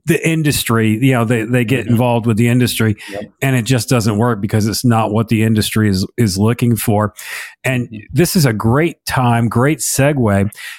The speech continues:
Speaker 1: because the Raven's Heart live stream prize closet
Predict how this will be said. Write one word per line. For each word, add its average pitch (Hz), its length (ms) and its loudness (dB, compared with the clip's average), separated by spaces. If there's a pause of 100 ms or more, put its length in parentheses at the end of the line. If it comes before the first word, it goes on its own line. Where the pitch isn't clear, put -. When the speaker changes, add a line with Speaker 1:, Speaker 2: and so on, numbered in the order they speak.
(140)
Speaker 1:
because 120 440 0
the 113 260 2
Raven's 143 480 2
Heart 131 260 -2
live 131 260 2
stream 113 300 0
prize 135 400 0
closet 107 600 0